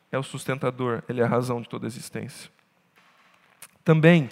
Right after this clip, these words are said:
Deus não é fruto da criação humana. Olha como isso é bonito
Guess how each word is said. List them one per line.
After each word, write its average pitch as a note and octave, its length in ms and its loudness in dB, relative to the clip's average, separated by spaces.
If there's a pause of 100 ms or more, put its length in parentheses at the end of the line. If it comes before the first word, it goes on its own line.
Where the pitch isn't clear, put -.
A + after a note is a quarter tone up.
(340)
Deus F3+ 300 8
não F#3 120 4
é E3+ 60 8
fruto F#3 440 0
da D#3 140 8
criação D#3+ 500 4
humana. D3 480 2 (460)
Olha G3 200 6
como F#3 380 2
isso E3 200 0
é C3+ 40 4
bonito E3+ 640 2